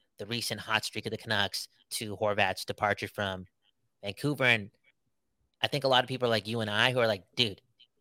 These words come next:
there's nothing here. Like, these games don't matter. We can't really compare the s-, the success of these games to anything that just happened a couple months ago. It's just, these are all meaningless stuff. Like,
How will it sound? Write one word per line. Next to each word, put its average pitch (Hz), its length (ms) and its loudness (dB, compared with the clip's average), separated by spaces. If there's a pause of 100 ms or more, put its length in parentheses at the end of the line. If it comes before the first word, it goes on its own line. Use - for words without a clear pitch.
(1000)
there's 120 160 -2
nothing 131 320 2
here. 110 280 0
Like, 104 120 -8
these 117 180 -8
games 123 280 2
don't 127 160 2
matter. 104 300 0
We 107 80 -8
can't 127 240 -2
really 127 140 -4
compare 113 560 2 (280)
the 113 60 -8
s-, - 240 -12
the 113 80 -8
success - 520 -2
of 107 80 -12
these 107 220 -8
games 107 320 -2
to - 180 -8
anything 113 360 -4
that 104 120 -2
just 104 140 -6
happened 104 260 -2
a 101 40 -6
couple 107 240 -4
months 101 240 -6
ago. 98 220 -4
It's 98 100 -10
just, - 220 -4 (320)
these 110 140 -6
are 117 40 4
all 120 120 2
meaningless 117 420 -6
stuff. 104 300 -2
Like, 104 160 -6